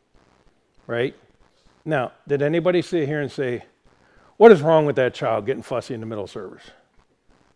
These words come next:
No, because we're patient. We understand she's a, but a baby, right?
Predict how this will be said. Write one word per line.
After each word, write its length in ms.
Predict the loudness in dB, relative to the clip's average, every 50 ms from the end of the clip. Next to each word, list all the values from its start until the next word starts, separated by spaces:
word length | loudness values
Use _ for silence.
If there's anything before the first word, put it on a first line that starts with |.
| _ _ _
No, 580 | -8 -6 -4 -4 -2 -2 0 0 -2 -2 -4 -10 _ _ _ _ _ _ _ _ _ -8
because 320 | -6 -2 0 -2 -2 0
we're 100 | -4 -6
patient. 440 | -6 -8 -8 -10 -10 -8 -10 -10 -8
We 100 | -4 -4
understand 560 | -4 -2 -4 -4 -6 -6 -6 -6 -4 -6 -6
she's 240 | -6 -8 -8 -8 -8
a, 80 | -12 -14 -16 _ _ _ _ _ _ _
but 140 | -6 -6 -6
a 40 | -4
baby, 460 | -4 -4 -4 -4 -6 -10 -16 -20 -20 _ _ _ _ _ _ _ _ _ _ _ _ _ _ _ _ -8
right? 280 | -4 -2 -2 -4 -4